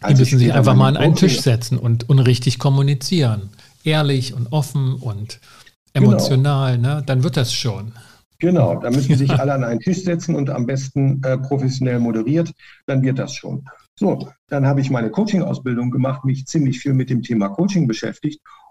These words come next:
Speaker 2: und plötzlich bei allen Anrufen, die hier ankamen, wenn's jedenfalls um Konflikte in Organisationen geht, war mein erster Gedanke, "Ja, das, da bräuchte die Führungskraft einfach mal ein Coaching, ähm,
Speaker 1: Mhm.
Speaker 2: damit, ähm,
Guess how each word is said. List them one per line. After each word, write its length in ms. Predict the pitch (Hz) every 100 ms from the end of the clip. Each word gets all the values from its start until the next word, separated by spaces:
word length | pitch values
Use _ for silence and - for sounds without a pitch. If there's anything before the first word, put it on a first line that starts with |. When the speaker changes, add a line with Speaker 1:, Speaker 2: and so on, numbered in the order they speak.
| _
Speaker 2:
und 200 | - 139
plötzlich 400 | 165 185 156 135
bei 120 | 143
allen 300 | 147 139 143
Anrufen, 420 | 139 151 165 165 135
die 140 | 123
hier 180 | 123 127
ankamen, 460 | 131 135 135 127
wenn's 240 | 123 120 -
jedenfalls 580 | 123 110 117 113 - _
um 120 | 110
Konflikte 400 | 107 117 131 131
in 80 | 110
Organisationen 640 | 107 101 101 101 - 143
geht, 220 | 139 123 - - - _ _
war 140 | 110
mein 160 | 110 110
erster 340 | 117 123 127
Gedanke, 460 | 113 107 113 113 104
"Ja, 220 | 90 82
das, 280 | 82 - - _ _ -
da 100 | 80
bräuchte 400 | - 98 - -
die 100 | 95
Führungskraft 640 | - 104 101 - 104 -
einfach 280 | 101 101 -
mal 120 | 90
ein 100 | 87
Coaching, 480 | 85 151 139 98 87 - - _ -
ähm, 340 | 98 92 -
Speaker 1:
Mhm. 220 | 104 - -
Speaker 2:
damit, 460 | 101 95 95 - -
ähm, 420 | 98 92 - -